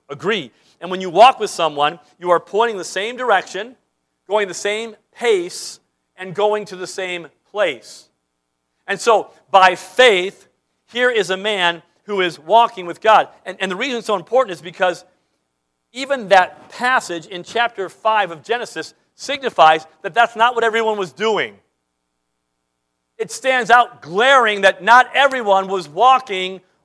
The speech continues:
with God. The same priority, the same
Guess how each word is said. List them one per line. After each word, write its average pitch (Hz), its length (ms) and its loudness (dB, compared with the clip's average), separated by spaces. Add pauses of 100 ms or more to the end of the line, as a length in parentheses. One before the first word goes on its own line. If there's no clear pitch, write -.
with 214 400 0 (300)
God. 175 460 6 (300)
The 151 80 -16
same 220 520 -4 (480)
priority, 208 640 4
the 185 140 -8
same 175 560 -2